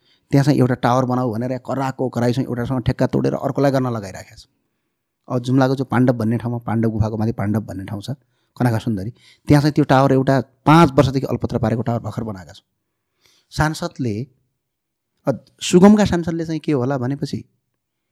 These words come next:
कानुन मात्र बनाएपछि पुग्छ होला, तर हामी दुर्गमका सांसदले त लेबरको जसरी काम गर्नुपर्छ। तर त्यो अधिकार संविधानले दिएन।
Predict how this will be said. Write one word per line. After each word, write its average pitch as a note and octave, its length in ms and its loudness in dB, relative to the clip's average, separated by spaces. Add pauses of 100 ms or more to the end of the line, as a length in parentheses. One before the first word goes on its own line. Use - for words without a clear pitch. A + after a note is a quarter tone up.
(340)
कानुन D3 220 8
मात्र D3 220 4
बनाएपछि B2 460 0
पुग्छ - 220 -2
होला, G2+ 300 2 (800)
तर G3 80 4
हामी E3 220 8
दुर्गमका F#3+ 400 8
सांसदले F3 360 8
त D#3+ 80 4
लेबरको F3+ 340 4
जसरी C3 260 -2
काम G2 140 -12
गर्नुपर्छ। E2+ 380 -20 (840)
तर C#3+ 80 2
त्यो - 200 4
अधिकार B2+ 380 2
संविधानले - 480 -16
दिएन। - 240 -20